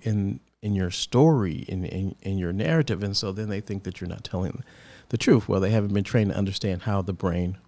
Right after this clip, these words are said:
works. So first, let's consider, and you guys know the P F C, the prefrontal cortex, right? And so this part of our brain is responsible for our executive functioning. So including focusing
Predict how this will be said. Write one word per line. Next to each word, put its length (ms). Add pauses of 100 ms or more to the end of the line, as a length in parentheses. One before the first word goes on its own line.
(160)
works. 680 (640)
So 220
first, 320
let's 280
consider, 480
and 160
you 80
guys 260
know 160
the 120
P 200
F 120
C, 200
the 120
prefrontal 440
cortex, 600
right? 420
And 180
so 360
this 320
part 280
of 120
our 80
brain 320
is 120
responsible 580
for 340 (320)
our 180
executive 640
functioning. 800 (440)
So 140
including 500
focusing 840